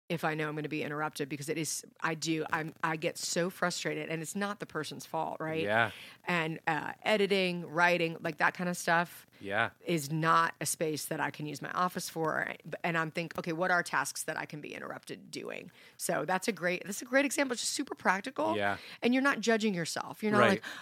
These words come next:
Speaker 1: "Oh my gosh, I can't believe I did that to my daughter," or the other way around, "Oh my
Speaker 2: <laughs> Uh-huh.
Speaker 1: gosh, I can't believe I'm a person who, like, doesn't finish their work." You know, you just are curious and you
Speaker 2: Yeah.
Speaker 1: ask, "What can I learn from this?" And that's how we begin to start that journey.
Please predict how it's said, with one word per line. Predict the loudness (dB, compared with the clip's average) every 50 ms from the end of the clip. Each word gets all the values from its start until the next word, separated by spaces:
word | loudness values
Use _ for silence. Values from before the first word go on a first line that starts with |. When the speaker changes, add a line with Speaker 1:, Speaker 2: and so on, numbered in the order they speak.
| 0 4
Speaker 1:
"Oh | 6 8 8
my | 8 8
gosh, | 6 4 4 2
I | 0
can't | 0 2 0 2 2
believe | 0 2 4 4 4 6
I | 4 4
did | 4 4 2
that | 0 0
to | 0 -2
my | -2 -2
daughter," | 0 2 4 6 6 6 4
or | 4 6 6 8 8 10 10 10 8
the | 8 8
other | 8 8 8
way | 6 6 6
around, | 6 6 8 8 8 6 6 6
"Oh | 6
my | 6
Speaker 2:
<laughs> | 6 6 6
Uh-huh. |
Speaker 1:
gosh, | 6 6 6 6
I | 2
can't | -2 -2 -2
believe | 0 -2 -2 -2
I'm | -2 -4 -4
a | -4
person | -2 -2 -2 0 -2 -2
who, | -2 -2
like, | -2 -4 -4 -6 -8 -10 -8 -4
doesn't | -4 -2 0 -2 -2 -2
finish | -2 -2 -2 0
their | 0 0 0
work." | 0 0 -2 -2 -2 -2
You | -2
know, | 0 0 0 0 -2 -6 -12 -18 -18 -20 -16 -8 -4
you | -2 0
just | 2 0 0 0 0 -2
are | -2
curious | -2 -2 -2 -2 0 0 -2 -4 -6 -8 -8 -8 -6
and | -4 0 0 0 0
you | 0
Speaker 2:
Yeah. | 0 0 0
Speaker 1:
ask, | -2 -2 -4
"What | -4 -4
can | -4 -4
I | -4 -2
learn | -2 0 0 0 -2
from | -4 -8 -12
this?" | -12 -10 -10 -10 -8 -8 -10 -8 -6
And | -4 -2 2 4
that's | 4 4 4 2
how | -2 -2
we | 0 -2 -2
begin | -4 -6 -6 -6 -6 -6 -6 -6 -6
to | -6 -6 -6 -6
start | -6 -4 -6 -6 -6 -6
that | -6 -8 -6 -6
journey. | -8 -8 -8 -8 -10 -12 -14